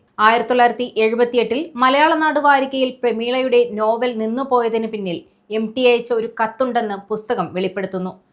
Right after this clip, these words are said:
തന്റെ പദവി ഉപയോഗിച്ച് പ്രമീള നായരുടെ സാഹിത്യ ജീവിതം എം ടി ഇല്ലാതാക്കിയോ? ഇതാണ് പുസ്തകം ഉയർത്തുന്ന ഏറ്റവും വലിയ ചോദ്യം. എന്നാൽ ഈ ആരോപണങ്ങളെയെല്ലാം പാടെ തള്ളി എം ടിയുടെ മക്കളായ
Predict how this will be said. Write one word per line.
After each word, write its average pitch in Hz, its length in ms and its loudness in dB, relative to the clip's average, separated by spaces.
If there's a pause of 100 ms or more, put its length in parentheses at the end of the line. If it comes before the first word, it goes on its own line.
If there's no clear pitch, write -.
(340)
തന്റെ 311 260 4 (100)
പദവി 285 320 4
ഉപയോഗിച്ച് 269 460 0
പ്രമീള 240 480 -2
നായരുടെ 247 460 -2 (120)
സാഹിത്യ 220 360 -4
ജീവിതം 220 360 -6 (120)
എം 214 140 -6
ടി 240 240 -10
ഇല്ലാതാക്കിയോ? 208 680 -2 (560)
ഇതാണ് 220 360 0
പുസ്തകം 240 500 -4
ഉയർത്തുന്ന 214 460 0 (320)
ഏറ്റവും 190 360 -4
വലിയ 185 220 -2
ചോദ്യം. 175 400 -8 (300)
എന്നാൽ 359 380 4 (100)
ഈ 311 120 2
ആരോപണങ്ങളെയെല്ലാം 311 960 4
പാടെ 262 420 2
തള്ളി 254 420 -2
എം 226 160 -4
ടിയുടെ 262 200 -2
മക്കളായ 240 580 0